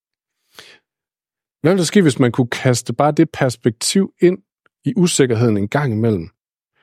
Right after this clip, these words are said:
Måske sige det lidt kortere, end, end jeg har sagt det her. Måske bare sige noget i retning. Hvad nu, hvis det er sandt, at Gud, han siger,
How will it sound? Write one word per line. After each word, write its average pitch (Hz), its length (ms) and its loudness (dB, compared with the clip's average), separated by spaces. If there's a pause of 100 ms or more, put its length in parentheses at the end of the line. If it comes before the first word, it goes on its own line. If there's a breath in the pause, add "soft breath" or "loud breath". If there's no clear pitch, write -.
(140)
Måske - 200 0
sige 127 200 2
det 117 80 0
lidt 107 160 2
kortere, 120 340 2
end, 85 160 -8 (340 soft breath)
end 92 100 -6
jeg 110 80 4
har 127 80 2
sagt 127 320 -2
det 113 100 0
her. 120 240 0 (280 loud breath)
Måske - 180 -4
bare 143 200 0
sige 160 220 2
noget 151 140 4
i - 20 2
retning. 117 360 0 (1040 soft breath)
Hvad 123 100 0
nu, 143 60 2
hvis 143 120 0
det - 80 -8
er 117 40 0
sandt, 131 300 0
at 95 120 -8
Gud, 123 160 2
han 123 140 2
siger, 117 360 2